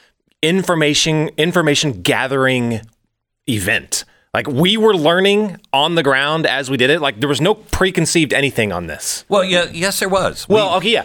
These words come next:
Speaker 2: Yeah, there was a preconception that this was run by, uh, gangs,
Speaker 1: Yeah.
Speaker 2: you know, and, uh,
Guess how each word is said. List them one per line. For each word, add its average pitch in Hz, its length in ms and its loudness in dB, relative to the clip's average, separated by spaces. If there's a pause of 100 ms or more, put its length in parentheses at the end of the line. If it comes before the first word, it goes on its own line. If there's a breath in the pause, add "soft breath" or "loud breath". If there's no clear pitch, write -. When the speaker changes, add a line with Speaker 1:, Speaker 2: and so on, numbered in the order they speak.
Speaker 2:
Yeah, 139 280 0
there 160 240 0
was 185 160 0
a 160 80 -2
preconception 147 1080 -2
that 107 340 0
this 139 400 -2
was 107 560 0
run 131 400 0
by, 87 640 -2
uh, 82 280 0
gangs, 127 720 -2 (160 loud breath)
Speaker 1:
Yeah. 117 160 0 (100)
Speaker 2:
you 110 160 0
know, 101 440 2
and, 82 520 -2
uh, 76 480 -2